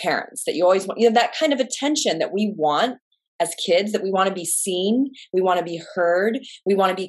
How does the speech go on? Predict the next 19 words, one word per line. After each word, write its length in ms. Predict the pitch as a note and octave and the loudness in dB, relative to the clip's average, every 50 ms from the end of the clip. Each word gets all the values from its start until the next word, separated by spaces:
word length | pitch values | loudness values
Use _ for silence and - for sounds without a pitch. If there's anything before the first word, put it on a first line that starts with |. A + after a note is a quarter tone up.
| - - | -6 -6
connected 560 | G3 E3+ D#3+ D3 D3+ D#3 - - G#3 G#3+ G#3+ | -4 -2 -2 -2 -2 -2 -2 -2 -2 -2 0
to 140 | G#3+ - - | 0 0 0
other 220 | - E3+ D#3 D3+ - | 0 0 -2 -4 -4
people. 480 | D#3+ D#3+ D#3+ - G#3 A3+ C4 C#4+ - - - - - - - - F#3+ | -8 -8 -4 0 0 0 0 -2 -4 -10 -16 -20 -20 -14 -6 -2 0
And 240 | G3+ G3+ G3 G3 - - | 0 0 0 -4 -8 -4
so 180 | - A#3 A3 G#3+ | 2 2 2 4
beyond, 460 | G#3+ A3+ G#3+ F#3+ G#3 B3+ D4+ D4+ B3+ | 4 4 4 4 4 4 4 2 4
like, 180 | G#3 F3+ F3+ F3+ F#3 | 4 2 2 2 2
whatever 600 | F#3 F#3 - - F#3 F#3 F#3+ F#3+ F#3+ F#3+ F#3 F#3 - | 0 2 2 2 0 0 0 0 -2 -2 -4 -2 0
the 340 | F3+ E3 D#3+ D#3+ D#3 D#3 D#3 - - | 2 4 4 4 2 2 0 -4 -4
thing 180 | G3 G3 G#3 G#3+ | -2 0 0 0
is 300 | F3 C#3+ C#3+ D3 D3 - | 0 -2 -2 -4 -4 -6
that 80 | D3+ | -6
you're 200 | B2 C#3 D3 C#3 | -4 -4 -4 0
learning, 360 | D#3 F#3+ G#3 G#3 F3+ E3 D#3 | 2 2 2 2 0 0 0
whether 260 | D3 D3 C#3+ D3+ - - | 2 2 2 0 -2 -2
it's, 300 | - C#3 C#3 - - - - | -4 -6 -6 -8 -10 -10 -8
you 80 | E3+ E3 | -6 -4
know, 320 | C#3 A#2+ A2 B2 - - | -2 -2 -2 -4 -6 -8